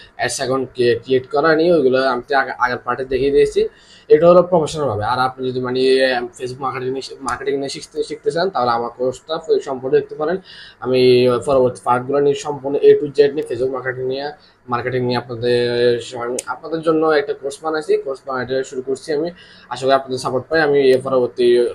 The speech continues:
পার্টগুলো বাইর করবো। অ্যাডভান্স যেটা এখন আছে, অ্যাডভান্স লেভেলে, ওইটা আমি আপনাদের মাঝে শেয়ার করবো। তো ধরেন আপনারা আজকে, আজকে যা-, যারা হলো বেসিক বুঝ-, যারা হলো এ-,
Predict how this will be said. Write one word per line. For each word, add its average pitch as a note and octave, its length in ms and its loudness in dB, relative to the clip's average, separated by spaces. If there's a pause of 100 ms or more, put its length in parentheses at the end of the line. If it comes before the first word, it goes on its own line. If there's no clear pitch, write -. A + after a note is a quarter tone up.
(100)
পার্টগুলো A#2+ 340 -2
বাইর B2+ 260 0
করবো। E3 320 0 (260)
অ্যাডভান্স C3 460 -2
যেটা C#3 300 0
এখন C#3+ 260 0 (100)
আছে, A#2+ 240 -6
অ্যাডভান্স C3+ 400 -4
লেভেলে, D3 260 6
ওইটা C3 280 2
আমি B2+ 140 -2
আপনাদের A#2+ 280 -8
মাঝে B2 120 -4
শেয়ার C3+ 220 0
করবো। D3+ 380 0 (1300)
তো F#3 120 4
ধরেন E3+ 320 6
আপনারা D3+ 720 4 (1120)
আজকে, D3 300 6
আজকে C3+ 260 2
যা-, C#3 180 2
যারা C#3+ 240 2
হলো D3+ 180 6
বেসিক C#3 380 0
বুঝ-, B2 180 -4
যারা C3+ 320 4
হলো C#3+ 160 4
এ-, C3+ 200 2